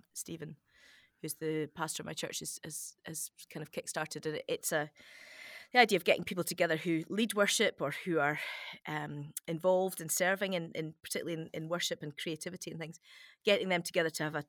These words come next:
a time that's sort of refreshing and, and reflective. And that was, that was the big,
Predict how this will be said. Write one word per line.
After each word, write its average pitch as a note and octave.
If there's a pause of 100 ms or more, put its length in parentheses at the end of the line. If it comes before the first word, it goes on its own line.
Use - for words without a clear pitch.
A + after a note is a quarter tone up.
(120)
a -
time D#3
that's D3
sort -
of -
refreshing D3
and, D3+
and D#3
reflective. E3
And D#3 (400)
that F#3
was, F3
that F3+
was E3+
the E3
big, E3+